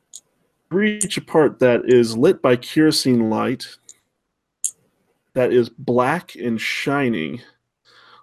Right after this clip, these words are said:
like it's made out of s-, a single piece of obsidian, carved into a large, expansive room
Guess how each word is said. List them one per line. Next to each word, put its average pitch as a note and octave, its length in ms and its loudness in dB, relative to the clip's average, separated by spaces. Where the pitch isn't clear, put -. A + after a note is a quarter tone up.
like A#2+ 220 0
it's - 200 -6
made D#3 180 4
out C#3 120 4
of A#2 100 2
s-, - 260 -8
a C3 160 2
single E3 840 -2
piece B2+ 480 0
of A2+ 180 -4
obsidian, G#2 840 -4
carved D3 360 0
into C#3 420 0
a A#2 240 0
large, C#3+ 640 2
expansive B2+ 720 -4
room A#2 580 -2